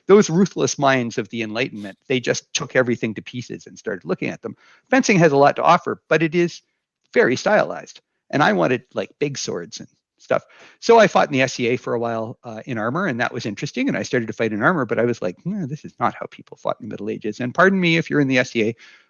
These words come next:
uh, it just, it, it, it didn't look right, and the swords are wood, and, um, and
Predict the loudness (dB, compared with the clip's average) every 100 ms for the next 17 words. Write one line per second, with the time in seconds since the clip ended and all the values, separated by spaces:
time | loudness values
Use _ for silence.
0 | _ _ 4 4 2 _ _ _ -4 2
1 | 2 2 0 _ _ _ _ _ -20 -20
2 | _ -14 -14 _ -20 -20 _ _ _ -4
3 | -4 -2 -4 2 4 4 2 -2 -14 -14
4 | _ _ _ _ -20 _ _ -20 -8 0
5 | 2 2 2 -2 0 2 0 -2 -12 -16
6 | _ _ _ _ _ 2 2 2 -8 _
7 | -20 _ _ 0 2 0